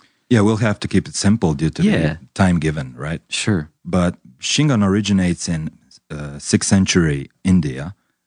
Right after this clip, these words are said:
Speaker 1: a little bit earlier than the first Tibetan transmission, and therefore also a little bit simpler,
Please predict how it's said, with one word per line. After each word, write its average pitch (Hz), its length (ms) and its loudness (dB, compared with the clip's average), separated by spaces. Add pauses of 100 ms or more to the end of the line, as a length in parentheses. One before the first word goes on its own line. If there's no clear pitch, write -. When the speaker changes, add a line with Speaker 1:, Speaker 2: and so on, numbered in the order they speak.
(180)
Speaker 1:
a 90 100 -8
little 101 400 0
bit 92 280 -2 (100)
earlier 98 540 2
than 80 240 -6
the 82 80 -10
first - 580 -2
Tibetan 85 400 0
transmission, 110 680 0 (640)
and 87 480 2
therefore 95 680 0
also 98 440 0
a 92 80 2
little 90 460 2
bit 98 400 0
simpler, 69 720 -2